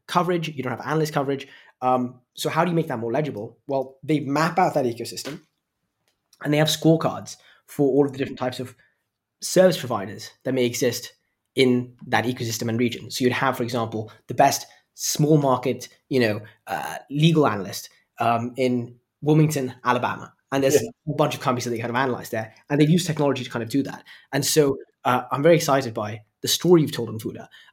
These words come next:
Speaker 1: Um, one final thing, if I may, is also,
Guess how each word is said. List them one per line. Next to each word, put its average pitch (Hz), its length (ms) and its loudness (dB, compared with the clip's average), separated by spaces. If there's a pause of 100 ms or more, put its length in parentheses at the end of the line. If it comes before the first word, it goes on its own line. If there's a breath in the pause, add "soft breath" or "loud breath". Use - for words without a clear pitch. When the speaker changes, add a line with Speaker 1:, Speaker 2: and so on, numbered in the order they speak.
Speaker 1:
Um, 123 340 4 (400)
one 185 340 4
final 135 260 0
thing, 127 160 -2
if 117 100 -2
I 110 100 -2
may, 113 340 -8 (280 soft breath)
is 123 340 0
also, 143 480 4